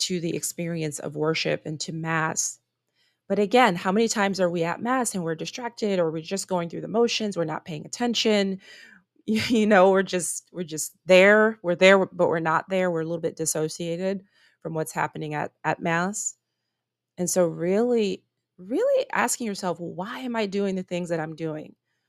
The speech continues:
And the benefit of being a convert is, I mean, even though I went to Catholic school, K through twelve, so I was exposed to Mass quite early on, but the benefit of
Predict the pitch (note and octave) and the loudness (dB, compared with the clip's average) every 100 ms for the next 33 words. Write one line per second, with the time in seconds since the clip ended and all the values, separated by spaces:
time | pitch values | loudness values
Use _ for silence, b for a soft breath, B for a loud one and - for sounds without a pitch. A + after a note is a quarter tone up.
0 | _ _ _ _ _ _ _ _ _ _ | _ _ _ _ _ _ _ _ _ _
1 | G3 G3 G3 G#3+ F#4 G4 B3+ G#3 F#3 F3 | -2 -2 0 2 2 4 4 4 4 0
2 | G3 E3 - - G3+ F#3 E3 D#3+ - E3 | -4 -4 -6 -4 -4 -2 -2 -2 -2 -4
3 | - G#3+ G#3+ A#3+ D4 A#3 F#3+ - E3+ F3 | -4 -6 -6 -4 0 2 2 -2 -8 -6
4 | D#3 D#3+ D#3+ F3 E3 D#3 D#3+ - E3 D#3 | -6 -6 -8 -4 -2 -2 -4 -8 -10 -10
5 | D#3+ - - D3+ D#3 D#3 E3+ - b b | -12 -10 -8 -4 -4 -4 -8 -16 b b
6 | b b b _ - F#3 - F3+ G3 F#3 | b b b _ 4 4 4 2 0 -2
7 | F3 - F#3 E3+ D#3+ - - F#3 E3+ D#3+ | -6 -4 2 2 2 -2 -4 -4 -4 -2
8 | D#3 D#3 - - - _ _ _ _ - | -2 -2 -4 -8 -12 _ _ _ _ 0
9 | E3+ D#3+ E3+ F3 E3+ E3 - F#3 F3 D#3 | 2 2 4 6 6 2 -2 -2 0 -2
10 | D3+ D#3 - b b b _ F3 E3 F3 | -4 -10 -16 b b b _ -2 0 -2
11 | F3 G3+ B3 G3+ - E3 D#3 | 2 2 0 -2 -2 -2 -6